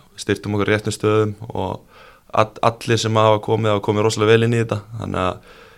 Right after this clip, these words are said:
við erum klárlega, ég er allavega mjög ánægður með, með hve-,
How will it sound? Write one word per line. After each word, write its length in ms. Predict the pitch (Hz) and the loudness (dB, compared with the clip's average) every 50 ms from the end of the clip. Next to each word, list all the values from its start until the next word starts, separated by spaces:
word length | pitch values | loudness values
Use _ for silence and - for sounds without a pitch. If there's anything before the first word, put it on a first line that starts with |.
| _ _ - | _ _ -8
við 100 | - 95 | -6 -4
erum 160 | 95 95 - - | -4 -4 -2 0
klárlega, 340 | 104 104 104 107 107 104 104 101 - - _ _ _ _ _ _ - 117 - - 95 101 | 0 2 4 4 4 4 4 2 0 -8 _ _ _ _ _ _ -20 -18 -12 -6 0 4
ég 100 | 104 107 110 | 6 6 6
er 80 | 107 | 6
allavega 260 | 101 - 110 110 107 110 | 6 4 2 2 2 2
mjög 200 | 113 117 113 117 | 2 4 4 4
ánægður 240 | 117 113 110 110 113 117 | 2 2 0 0 0 -2
með, 180 | 113 113 - - _ _ - 120 | -2 -4 -6 -10 _ _ -6 -4
með 160 | 113 113 110 - _ _ _ - | -4 -4 -4 -8 _ _ _ -6
hve-, 100 | - - | -4 -2